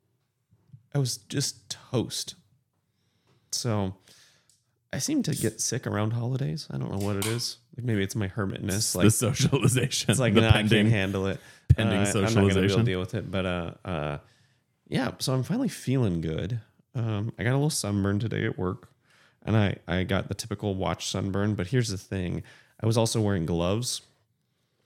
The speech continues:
Speaker 1: So there's, like, a, I don't know, three-quarter inch
Speaker 2: Mm-hmm.
Speaker 1: strip,
Speaker 2: Mm-hmm.
Speaker 1: uh, on the outline between the, the, the end of my watch and the top of a glove.
Speaker 2: Yeah, you,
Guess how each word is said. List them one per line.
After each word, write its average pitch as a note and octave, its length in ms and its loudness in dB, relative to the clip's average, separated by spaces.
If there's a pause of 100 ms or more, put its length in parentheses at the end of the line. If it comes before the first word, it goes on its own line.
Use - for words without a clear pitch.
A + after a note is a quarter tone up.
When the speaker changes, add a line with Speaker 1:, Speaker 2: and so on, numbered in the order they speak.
(220)
Speaker 1:
So A2+ 180 0
there's, G#2 180 4
like, G2+ 140 -2
a, F#2 240 2
I - 60 0
don't - 120 -2
know, - 160 -8 (380)
three-quarter A2+ 520 0
inch G2+ 420 -2
Speaker 2:
Mm-hmm. B2+ 280 8
Speaker 1:
strip, - 460 -6 (300)
Speaker 2:
Mm-hmm. A#2 160 6 (680)
Speaker 1:
uh, G#2+ 40 -2
on F#2+ 340 0
the F#2 140 -2
outline F#2+ 560 -2
between F2+ 500 -4
the, E2+ 360 -4 (720)
the, - 220 -8 (140)
the G#2+ 260 -6
end B2 220 4
of G#2+ 80 0
my G#2 160 2
watch F#2 400 -2
and F#2 80 -4
the F#2 40 -8
top F#2+ 240 -6
of D2+ 140 -8
a - 20 -8
glove. E2+ 680 -4 (180)
Speaker 2:
Yeah, A#2 120 6
you, A2+ 60 4